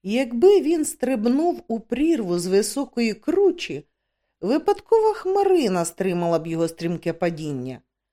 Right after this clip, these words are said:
В цьому він не сумнівався. Єдиною хибою в цій теорії, як він збагнув, було те, що вона справджувалась тільки тоді, коли він у неї не вірив.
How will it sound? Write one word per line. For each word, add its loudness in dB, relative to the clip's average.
В -20
цьому 2
він 2
не 0
сумнівався. -6
Єдиною 0
хибою -2
в -12
цій -6
теорії, -2
як -6
він 0
збагнув, -2
було 0
те, 0
що -6
вона -2
справджувалась -2
тільки -6
тоді, -4
коли 4
він 0
у -2
неї 0
не 2
вірив. -4